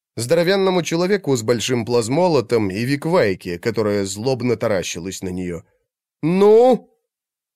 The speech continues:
Виквайка указала рукой на мусорщик, стоявший в другом конце усеянного обломками парка. "Уродливая посудина, но сойдет, пока Лорна не вернется на свой собственный крейсер".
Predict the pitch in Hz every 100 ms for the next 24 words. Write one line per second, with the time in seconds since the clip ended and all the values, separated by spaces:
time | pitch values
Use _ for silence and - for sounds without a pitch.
0 | - 107 135 165 233 226 220 202 175 175
1 | 160 202 185 170 185 180 160 185 208 196
2 | 160 - 120 - 135 165 147 - 135 120
3 | 135 143 143 135 123 151 135 107 131 123
4 | 110 104 104 98 101 98 87 101 107 104
5 | 95 - - - _ _ - 147 196 170
6 | 160 135 120 104 - 95 87 82 80 139
7 | 185 185 190 202 160 - 110 117 123 151
8 | 131 120 110 117 127 117 113 110 104 110
9 | 98 107 87 - 101 101 98 95 104 82
10 | - 87